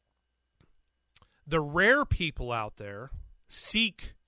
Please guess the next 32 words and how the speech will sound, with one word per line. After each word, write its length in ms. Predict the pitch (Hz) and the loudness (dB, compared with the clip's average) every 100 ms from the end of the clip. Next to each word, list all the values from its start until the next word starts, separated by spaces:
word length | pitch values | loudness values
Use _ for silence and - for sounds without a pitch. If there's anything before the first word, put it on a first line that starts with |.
| _ - | _ -4
those 220 | 151 147 | -4 -4
uncomfortable 640 | 135 143 - 156 - 139 135 | -8 -10 -8 -10 -10 -14 -12
situations 800 | - 135 - 117 123 - 98 104 | -10 -10 -8 -6 -6 -8 -16 -16
out. 200 | 87 85 _ _ _ _ _ _ _ - | -20 -20 _ _ _ _ _ _ _ -2
And 580 | 139 143 143 139 139 139 - 254 - - | 2 4 4 0 -4 -12 -18 -20 -14 0
as 320 | 151 151 135 - | 0 0 -4 -8
I 80 | - | -8
have 180 | 139 139 | -8 -6
gotten 260 | 147 135 131 | -4 -6 -4
older, 400 | 175 208 165 139 | -4 -4 -4 -4
I 140 | 131 | -4
have 140 | 147 139 | -6 -6
noticed 560 | 147 160 160 139 - - | -2 -2 -4 -8 -12 -12
and 240 | 135 131 | -8 -8
identified 720 | 127 127 127 147 170 - 131 120 | -4 -6 -4 -8 -8 -4 -4 -4
the 120 | 117 | -8
importance 540 | 113 - 247 214 123 | -8 -6 -4 -6 -8
of 140 | 107 101 | -12 -12
that. 200 | 98 117 | -16 -10
Am 160 | 156 190 | -8 -4
I 120 | 165 | -4
a 40 | |
master 420 | 131 147 156 - | -2 -4 -6 -10
at 120 | 165 156 | -12 -10
this? 180 | 151 | -14
Absolutely 560 | 139 147 151 135 127 110 | -12 -14 -12 -12 -10 -10
not. 220 | 113 107 | -12 -12
I 100 | 113 | -8
don't 180 | 147 117 | -8 -8
know 140 | 120 | -10
that 140 | 123 - - | -10 -12 -12
anybody 480 | 190 135 104 98 | -10 -8 -10 -12